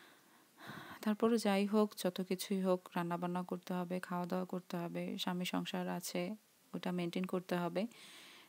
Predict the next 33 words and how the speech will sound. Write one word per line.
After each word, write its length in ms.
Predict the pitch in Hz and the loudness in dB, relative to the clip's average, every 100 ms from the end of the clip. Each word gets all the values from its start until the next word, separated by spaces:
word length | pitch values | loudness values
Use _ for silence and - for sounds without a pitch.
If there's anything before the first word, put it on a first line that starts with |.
| - | -4
সেজন্যই 440 | 202 196 202 208 190 | -2 2 4 4 2
আসলে 340 | 190 185 185 185 | 2 0 2 0
কোনো 200 | 180 175 | 0 2
রকমে 320 | 175 180 180 | 0 0 0
রান্না 300 | 175 165 165 | 0 0 0
করা। 320 | 170 165 165 180 202 - _ - - | 0 -2 0 -2 -4 -14 _ -8 -4
আমি 140 | 180 185 | -2 -2
আসলে 260 | 175 185 185 180 - | -2 -2 0 0 -2
পুরোটা 380 | 180 180 190 185 | -2 -2 0 0
ভিডিও 360 | 175 175 180 180 180 | 0 -2 0 0 0
শ্যুট 220 | - 190 | -4 -2
করতে 260 | - 208 196 | -2 -2 -2
পারিনি, 360 | 185 170 170 170 | -2 -2 -2 -4
আমার 200 | 175 170 | -4 -4
রান্না 300 | 175 170 175 | -2 -2 -4
হোক 200 | 180 180 175 | -2 -2 -2
বা 80 | 175 | -6
যাই 300 | 170 170 170 | -4 -6 -4
হোক, 220 | 175 180 - - - - - - | -2 -4 -4 -18 -20 -20 -12 2
যতটুকু 440 | 185 185 202 202 202 | 2 4 -2 0 2
পেরেছি 380 | 190 180 185 185 | 4 2 2 -2
আসলে 280 | 185 185 185 | -2 -2 -2
তাই 300 | 185 175 175 | 0 0 0
শেয়ার 280 | 170 175 165 | 2 2 2
করা। 280 | - 165 175 214 - - | 0 0 0 -2 -4 -6
আর 120 | 180 | -2
আজকে 300 | 170 170 - 185 | 0 -2 -2 -2
আসলে 300 | 185 185 185 | 0 2 2
আমি 180 | 180 180 | 2 -2
কি 160 | - | -6
কি 140 | 190 202 | -4 -2
করলাম 380 | 196 185 190 190 | 2 2 2 0
তা 160 | - | 0